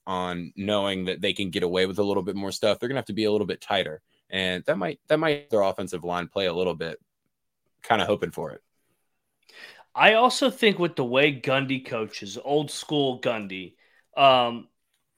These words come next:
Speaker 2: he, he basically told those guys that transferred out, "Just get the hell out." Like, they, he, he, he, I mean, "Good luck to you, but we don't need you," which I,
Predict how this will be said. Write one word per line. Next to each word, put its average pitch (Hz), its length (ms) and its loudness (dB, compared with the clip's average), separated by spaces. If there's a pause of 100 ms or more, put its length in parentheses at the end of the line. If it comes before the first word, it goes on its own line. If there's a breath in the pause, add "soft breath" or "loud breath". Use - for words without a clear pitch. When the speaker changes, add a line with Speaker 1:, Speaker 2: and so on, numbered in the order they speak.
(420)
Speaker 2:
he, 165 260 0
he 180 100 0
basically 220 380 6
told 175 280 6
those 147 180 0
guys 147 280 0
that 120 120 -6
transferred 131 380 -4
out, 120 160 -2
"Just 113 180 -14
get 139 140 -8
the 107 100 -10
hell 107 220 -4
out." 92 320 -10
Like, 110 220 -8
they, 135 220 4
he, 131 280 -6
he, - 0 -
he, 151 480 -6 (240)
I 135 60 -4
mean, 123 300 -2 (100)
"Good 160 160 4
luck 160 260 8
to - 100 -2
you, 147 180 6
but 135 160 0
we 139 120 2
don't 135 240 0
need 117 260 -6
you," 104 120 -12
which 123 200 -4
I, 147 340 4